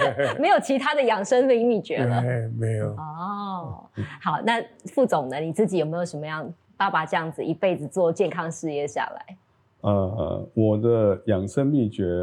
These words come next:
Speaker 3: 呃，我可以分享一个啦，就是说，
Speaker 1: 嗯。
Speaker 3: 可能我有时候也是还是需要去应酬。
Speaker 1: 对。
Speaker 3: 然后这个，这个比较不正常，但是就我，我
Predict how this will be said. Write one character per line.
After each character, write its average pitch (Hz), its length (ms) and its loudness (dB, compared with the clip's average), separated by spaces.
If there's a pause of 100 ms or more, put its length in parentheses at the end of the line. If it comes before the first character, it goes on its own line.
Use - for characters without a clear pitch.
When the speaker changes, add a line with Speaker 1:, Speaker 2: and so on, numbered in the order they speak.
Speaker 3:
呃， 92 560 -2 (240)
我 117 80 0
可 220 100 2
以 190 40 4
分 165 200 2
享 110 180 -2
一 98 120 -4
个 101 140 0
啦， 90 60 -2
就 113 80 0
是 113 140 0
说， 110 240 0
Speaker 1:
嗯。 110 80 -8 (160)
Speaker 3:
可 135 100 -4
能 165 160 2
我 104 280 4
有 104 180 -2
时 120 160 -4
候 143 80 2
也 90 140 -2
是 113 200 -2
还 98 160 -6
是 104 200 -4
需 104 160 -4
要 95 100 0
去 - 120 -12
应 95 200 -4
酬。 - 220 -18 (320)
Speaker 1:
对。 151 200 -8 (200)
Speaker 3:
然 92 100 -2
后 95 140 -2
这 92 120 -2
个， 104 280 2
这 135 100 0
个 110 80 0
比 82 100 -4
较 98 120 0
不 92 120 -6
正 90 280 -2
常， 85 200 -8
但 117 160 0
是 104 280 -2
就 95 440 0
我， 117 240 0
我 131 260 2